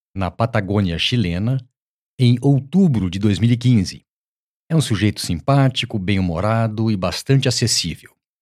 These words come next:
Pois bem, esse episódio do P Q U Podcast baseia-se em artigos e livros dele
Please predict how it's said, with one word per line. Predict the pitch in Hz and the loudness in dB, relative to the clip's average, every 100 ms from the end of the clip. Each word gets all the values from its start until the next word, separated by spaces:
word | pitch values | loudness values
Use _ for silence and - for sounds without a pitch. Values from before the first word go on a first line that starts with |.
| _ _ _ _ _ _ _ _ _ _ _ _ - | _ _ _ _ _ _ _ _ _ _ _ _ 0
Pois | 151 | 2
bem, | 95 78 - _ - | 0 -4 -8 _ 2
esse | 175 208 - | 4 4 4
episódio | 123 101 82 95 90 85 | 2 0 -2 0 0 -4
do | 80 | -8
P | - 87 | -6 -4
Q | 98 | -2
U | 101 | 0
Podcast | 127 131 - 165 - 170 | 2 0 2 0 0 0
baseia-se | 170 147 104 123 127 123 - 107 90 - | 2 2 4 4 4 2 2 0 -4 -2
em | 123 120 | 0 2
artigos | - - 175 139 113 | -2 -2 0 2 2
e | 113 | 2
livros | 92 92 - 147 117 | 2 0 -2 -4 0
dele | 107 95 98 127 | 0 2 2 0